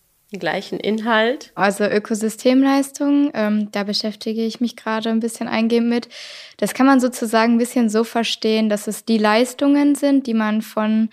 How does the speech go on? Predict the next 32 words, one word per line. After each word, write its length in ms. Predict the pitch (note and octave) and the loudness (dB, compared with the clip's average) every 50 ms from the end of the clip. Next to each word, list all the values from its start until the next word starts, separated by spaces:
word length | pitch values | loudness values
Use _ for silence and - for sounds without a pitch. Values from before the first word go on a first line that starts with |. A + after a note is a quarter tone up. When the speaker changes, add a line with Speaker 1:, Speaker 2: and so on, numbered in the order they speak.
| - - - - _ _ _ _ _ _ _ _ _ _ _ _ _ | -6 -16 -20 -20 _ _ _ _ _ _ _ _ _ _ _ _ _
Speaker 2:
nehmen 180 | - G3 F#3 F#3 | -8 -6 -6 -6
wir 80 | F#3+ F#3+ | -6 -6
eine 160 | F#3 F#3 F#3 | -6 -6 -6
Grünfläche 580 | - A#3 A#3+ C4+ C#4 - - C#4+ C#4 C#4 - | -2 0 2 2 2 0 0 0 0 0 -2
oder 160 | A3+ G3 F#3+ F#3+ | -4 -2 -2 -2
einen 100 | F#3+ F#3+ | -2 0
Baum, 300 | G3+ G#3+ A#3+ A#3+ A3 G#3 | 2 2 2 2 2 2
die 80 | A3+ | 2
man 160 | A3+ A3 G#3+ | 2 2 2
davon 340 | F#3+ F#3+ G3 - - G#3 G3 | 2 0 0 -2 -2 -2 -2
bekommen 520 | F#3+ F#3+ - - - F#3 F3+ F#3 F3+ F3+ G#3 | -2 -4 -6 -8 -8 -6 -6 -6 -6 -6 -6
würde. 340 | F3 F3 F3 E3+ F#3+ - | -6 -6 -6 -6 -6 -6
Also 240 | - F#3 F#3 G3 G3 | -4 -4 -4 -6 -8
vielleicht 300 | F#3+ - A3+ G#3+ G#3+ G3+ | -6 -2 0 0 2 0
eine 80 | G#3 G3+ | -2 -4
Parkanlage. 920 | - - B3+ C4 B3+ - - A#3 A#3 A#3 A3 A3 A3 G#3+ A#3 A3 A3 A3 - - - - - - - _ _ _ _ - | -2 -2 -2 -2 -2 -2 -2 0 0 2 2 0 0 0 0 -2 -2 -2 -4 -10 -18 -18 -20 -20 -20 _ _ _ _ -4
Es 180 | - G#3+ - - | -4 -4 -2 -2
ist 100 | G3+ - | -2 0
wirklich 240 | A#3+ A#3 - - - | 0 0 0 -2 -2
so 120 | - A3+ | -2 0
gedacht, 320 | A3 G#3 G#3+ A3 A3 - - | 2 2 0 0 -2 -2 -2
was 300 | A3 A3 A3 - - - | 0 0 0 -2 -2 0
bringt 320 | A3 A#3+ A#3 A#3 - - | 4 4 4 4 2 0
mir 160 | F#3 F#3 F#3 | -4 -4 -4
diese 500 | F3+ - G3+ F#3+ F3+ G3+ F#3+ F#3 F#3 - - _ _ _ _ _ _ _ - - | -4 -4 -4 -4 -4 -2 -2 -2 -4 -6 -8 _ _ _ _ _ _ _ -8 -2
Grünfläche, 580 | - G#3+ G#3+ G#3+ G#3 - F#3+ F3+ F3 - F#3+ | 2 4 4 4 2 0 -4 -4 -4 -4 -4
was 140 | F#3 G3 - | -4 -4 -2
bringt 200 | - A#3 A3+ - | 0 -2 0 0
mir 120 | A3 G3+ | -2 -4
dieser 400 | - G#3 F#3+ - F#3 F#3 F3+ F#3 | -2 -4 -4 -4 -4 -6 -4 -4
Raum, 320 | G3+ G3+ G#3 G3+ G3 G3 G3 | -2 0 0 0 0 -2 -2
sowohl 520 | - G#3 F#3+ G3 F#3+ F#3+ F#3+ F#3+ F#3+ G3 | -2 -2 -2 -2 -2 0 0 0 0 -2